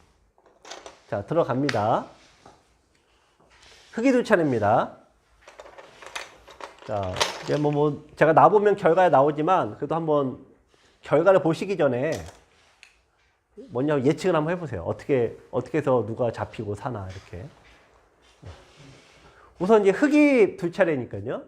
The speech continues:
흑이 가장 안 둬야 되는 자리는, 네, 여기 절대 두시면 안 되겠죠.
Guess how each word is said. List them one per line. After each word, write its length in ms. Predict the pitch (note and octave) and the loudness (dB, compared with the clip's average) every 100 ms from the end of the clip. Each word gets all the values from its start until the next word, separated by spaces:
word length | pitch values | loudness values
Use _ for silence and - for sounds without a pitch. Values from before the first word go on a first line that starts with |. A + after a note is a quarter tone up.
| _ _ _ _ _ _ _ _ _ _ _ _ | _ _ _ _ _ _ _ _ _ _ _ _
흑이 280 | B3 C4+ | -4 -4
가장 380 | B3+ - F3+ A#3 | 0 2 6 8
안 140 | D#3+ G3 | 6 6
둬야 160 | A#3+ | 4
되는 280 | A3 G#3 G3 | 6 6 6
자리는, 580 | E3+ D#3 D#3+ A#3 D#4 - _ _ - | 4 2 0 0 -2 -10 _ _ -12
네, 240 | C3 C#3 | -6 -2
여기 440 | A#2 E3 F#3 E3 D#3+ | 0 2 2 2 0
절대 280 | G#3 A3+ G3+ | -4 -2 -2
두시면 280 | D3+ D#3 | -4 -6
안 80 | A2 | -6
되겠죠. 340 | G2+ F2+ - | -8 -12 -14